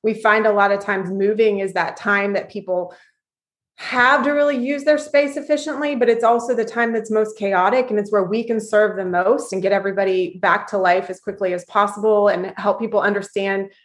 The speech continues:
how to use their home. Our, our skill set is seeing a home and seeing every little bit. Um, and that's not everyone's skill sets. We enjoy being able to help use every square inch, no matter how big the home is. Um, and then out of that, we started developing what we call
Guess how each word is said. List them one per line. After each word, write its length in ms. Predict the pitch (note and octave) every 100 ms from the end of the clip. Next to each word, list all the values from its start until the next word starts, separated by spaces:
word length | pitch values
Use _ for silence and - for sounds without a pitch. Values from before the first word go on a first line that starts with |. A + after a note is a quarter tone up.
| _ _ _ _
how 200 | - A3+
to 120 | A3+
use 160 | G#3+ G3
their 140 | F3
home. 280 | E3+ A3+ F#3+
Our, 140 | F#3+ -
our 280 | G3+ A#3+
skill 300 | C4 - G#3
set 260 | G#3 G3+ G3
is 180 | F#3+ -
seeing 240 | G3+ G3
a 60 | F#3+
home 280 | G3+ G3 F#3
and 140 | F#3+
seeing 240 | G#3+ G3
every 420 | G3 F3 F#3+ F#3 F3+
little 240 | F#3+ F#3
bit. 320 | F#3 G3 A3+ - -
Um, 460 | F#3 F3 F3 F3 -
and 120 | G#3
that's 200 | F#3+ F#3+
not 120 | G3+
everyone's 320 | G3+ F#3 G3
skill 160 | - G3
sets. 280 | G#3 A3 A#3
We 80 | A3+
enjoy 340 | G#3+ G#3+ G#3
being 180 | G3+ G3
able 180 | F#3 F#3+
to 60 |
help 340 | F#3 G3 F#3 - -
use 320 | F#3+ G3+ F#3+
every 240 | F#3 F#3+
square 360 | F#3+ - F3+ F#3+
inch, 220 | F#3 -
no 40 |
matter 160 | F3+ F3+
how 140 | F#3
big 220 | F#3 F#3+ F3+
the 100 | F3+
home 220 | F3 F3+
is. 300 | F3+ F3 E3+ - - - -
Um, 160 | G3 -
and 140 | B3+
then 100 | B3+
out 220 | C4 F4+
of 80 | G4+
that, 260 | C4+ G3+ A3+
we 80 |
started 340 | A#3+ A#3+ A#3 A#3
developing 560 | A3 A3 A3 G#3+ G#3+
what 120 | G#3+ G#3
we 100 | G#3+
call 500 | - G#3+ G3+ G3+ -